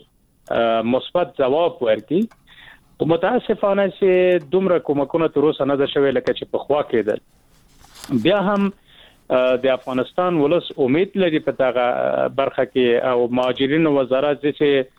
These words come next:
په جریان کې یم، آه، مهاجرینو وزارت، آه، په هڅه کې دی چې، آه، ټول مؤسسات را جلب کړي، مخصوصاً یو ان ایچ سی آر محترم ادارې او آی او ایم ځینې وخت دوی سره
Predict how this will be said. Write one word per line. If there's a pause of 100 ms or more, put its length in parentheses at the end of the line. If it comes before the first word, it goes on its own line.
(320)
په
جریان
کې
یم، (880)
آه،
مهاجرینو
وزارت، (200)
آه، (680)
په
هڅه
کې
دی
چې، (540)
آه، (760)
ټول
مؤسسات (160)
را
جلب
کړي،
مخصوصاً
یو
ان
ایچ
سی
آر
محترم
ادارې
او (540)
آی
او
ایم
ځینې
وخت
دوی
سره